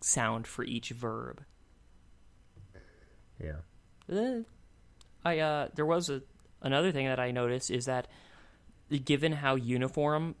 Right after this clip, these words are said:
Speaker 1: the, the, the crafting of all the adjective Smurfs are,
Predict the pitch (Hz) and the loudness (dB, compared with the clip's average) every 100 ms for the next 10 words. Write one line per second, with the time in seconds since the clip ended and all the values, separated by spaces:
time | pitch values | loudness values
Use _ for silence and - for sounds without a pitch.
0 | - - - - 135 135 127 120 117 - | -16 -20 -20 -12 -4 -2 0 0 -4 -6
1 | - - - - - 190 127 - 135 131 | -14 -20 -20 -20 -18 -6 -4 -4 -4 -6
2 | - 127 127 - 139 135 123 120 120 117 | -2 -2 -2 -2 0 0 0 0 -2 -4
3 | 117 131 - 127 - 139 143 151 156 170 | -4 -6 -6 -6 -2 0 0 0 0 -2